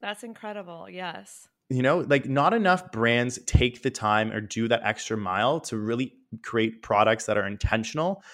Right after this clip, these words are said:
Speaker 2: that are gonna make you as a customer feel good. 'Cause that extra step of rinsing, washing, that's a, that's more labor dollars. That's more time that
Speaker 1: Yeah.
Speaker 2: a, that it has to spend on the line and more time that a, that a manufacturer has to put in.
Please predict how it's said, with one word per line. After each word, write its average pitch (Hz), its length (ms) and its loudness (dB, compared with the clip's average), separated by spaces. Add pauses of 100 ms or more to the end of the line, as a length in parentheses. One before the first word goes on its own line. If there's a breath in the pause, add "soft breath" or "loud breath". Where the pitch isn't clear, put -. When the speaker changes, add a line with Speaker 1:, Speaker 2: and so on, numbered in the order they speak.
(180 loud breath)
Speaker 2:
that 117 100 2
are 120 80 6
gonna 117 300 2
make 113 440 -2
you 113 320 0
as 107 140 0
a 110 80 0
customer 156 680 -4 (540 loud breath)
feel 123 320 2
good. 110 480 2 (540 soft breath)
'Cause 120 140 0
that 156 240 6
extra 135 320 2
step 127 320 6
of 107 160 0
rinsing, 110 600 0
washing, 151 600 -2 (260 soft breath)
that's 135 240 2
a, 311 160 0
that's - 220 2
more 147 240 8
labor 160 300 6
dollars. - 560 -4
That's 131 280 6
more 127 240 2
time 156 300 2
that 117 80 4
Speaker 1:
Yeah. 175 200 -2
Speaker 2:
a, - 40 -10
that 113 160 6
it 107 60 0
has 120 320 -4
to 104 60 -8
spend 113 240 0
on 113 120 2
the 104 80 -2
line 101 440 0
and 107 100 -2
more 110 220 0
time 110 520 0 (360 loud breath)
that 107 180 6
a, 101 220 4 (120)
that 107 120 4
a 101 60 4
manufacturer 110 680 2
has 104 220 -2
to 101 80 -8
put 104 200 0
in. 101 320 -2